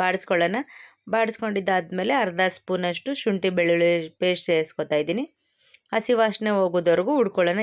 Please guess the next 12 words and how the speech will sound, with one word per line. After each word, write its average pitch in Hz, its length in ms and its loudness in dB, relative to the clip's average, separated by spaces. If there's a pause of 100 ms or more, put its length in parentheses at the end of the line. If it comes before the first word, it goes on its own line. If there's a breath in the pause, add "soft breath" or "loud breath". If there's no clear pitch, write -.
ಇಷ್ಟೇ 254 220 0 (100)
ಫ್ರೆಂಡ್ಸ್, 208 320 0
ಇನ್ನೇನು 214 400 -2 (100)
ಹೆಚ್ಚಿಗೆ 208 560 0 (500 loud breath)
ಇಂಗ್ರೀಡಿಯೆಂಟ್ಸು 226 760 2
ಬೇಡ, 220 120 0 (180)
ಟೈಮು 208 220 2 (140)
ಬೇಡ. 190 120 2 (200)
just 208 260 -2 (100)
ಇವೇ 214 180 0 (140)
ಐಟಮ್, 190 320 -6
ಮನೇಲಿರೋ 196 400 -2